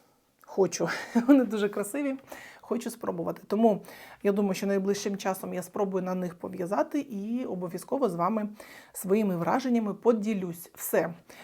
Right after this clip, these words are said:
Пряжу не купую, але <laughs> спиці не входять, е, в мої кілограми пряжі, тому можна собі дозволити інколи. Все, на цьому все.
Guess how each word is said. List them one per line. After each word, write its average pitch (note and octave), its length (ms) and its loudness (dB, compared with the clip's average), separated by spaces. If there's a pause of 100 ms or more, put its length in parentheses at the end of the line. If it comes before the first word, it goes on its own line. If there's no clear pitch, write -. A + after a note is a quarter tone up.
(200)
Пряжу A3+ 340 8
не G3 120 0
купую, E4+ 480 2
але G#3+ 260 4 (180)
<laughs> - 220 -2
спиці A#3+ 560 -2 (600)
не G#3 180 2
входять, E3+ 640 -2
е, F#3+ 260 -6
в F#3+ 260 -4
мої F3+ 480 -4 (160)
кілограми F3 600 -2
пряжі, C4+ 340 2
тому G#3+ 380 -2 (760)
можна G3+ 600 -2
собі G3 260 -8
дозволити F#3 540 -4
інколи. F#3 400 -8 (640)
Все, D#4+ 260 2 (220)
на A#3+ 120 4
цьому A#3+ 220 4
все. F4+ 460 4